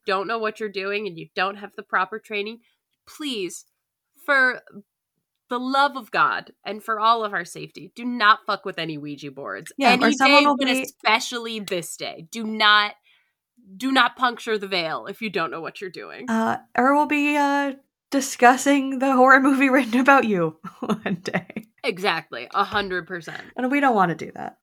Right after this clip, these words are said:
Speaker 1: No, don't, just don't, don't fuck with that shit if you don't know what you're doing. I mean, fine, if you don't believe it, fine. That's, that's your business, but I do, and so for my well-being, please, please
Speaker 2: Yeah.
Speaker 1: don't.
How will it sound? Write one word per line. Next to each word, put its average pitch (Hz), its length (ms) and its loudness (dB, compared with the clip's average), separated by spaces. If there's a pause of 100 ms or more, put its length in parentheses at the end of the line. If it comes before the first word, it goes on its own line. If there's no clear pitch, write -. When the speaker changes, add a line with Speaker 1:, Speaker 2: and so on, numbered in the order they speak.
(120)
Speaker 1:
No, 208 380 0 (100)
don't, 233 380 -4
just 233 220 -10
don't, 233 300 2 (140)
don't 254 260 -4
fuck 233 220 -6
with 202 120 -10
that 165 180 -10
shit 165 180 -12
if 160 100 -18
you 180 100 -12
don't 156 180 -6
know 156 100 -6
what 151 220 -8
you're 156 100 -10
doing. 147 320 -8
I 190 60 -2
mean, 196 180 -2
fine, 214 380 0
if 214 120 -10
you 208 120 -8
don't 214 180 -2
believe 208 340 -6
it, 233 220 -2 (240)
fine. 180 420 0 (180)
That's, 180 380 -6
that's 170 300 -4
your 180 120 -8
business, 208 560 -12 (100)
but 180 160 -4 (100)
I 170 260 4
do, 240 300 -10
and 196 220 -10
so 185 120 -12
for 196 140 -10
my 165 360 -4
well-being, 220 720 -8 (140)
please, 214 340 -10 (180)
please 208 260 -8
Speaker 2:
Yeah. 190 160 -6
Speaker 1:
don't. - 160 -14